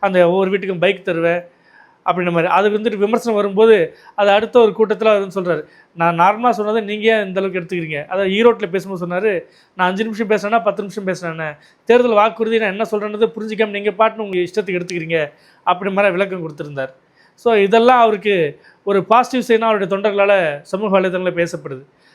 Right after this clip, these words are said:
கண்டிப்பா எதிர்மறையான விமர்சனங்கள் வராம இல்ல. அவர் விட்-, அவரு விடக்கூடிய பகுதிகளை வந்துட்டு கவனமா, ஆ, மற்ற அரசியல் இயக்கங்கள் சுட்டிக்காட்டி,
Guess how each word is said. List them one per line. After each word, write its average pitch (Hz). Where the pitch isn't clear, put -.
கண்டிப்பா 233
எதிர்மறையான 240
விமர்சனங்கள் 208
வராம 196
இல்ல. 185
அவர் 190
விட்-, 196
அவரு 190
விடக்கூடிய 240
பகுதிகளை 208
வந்துட்டு 202
கவனமா, 202
ஆ, 180
மற்ற 190
அரசியல் 220
இயக்கங்கள் 202
சுட்டிக்காட்டி, 196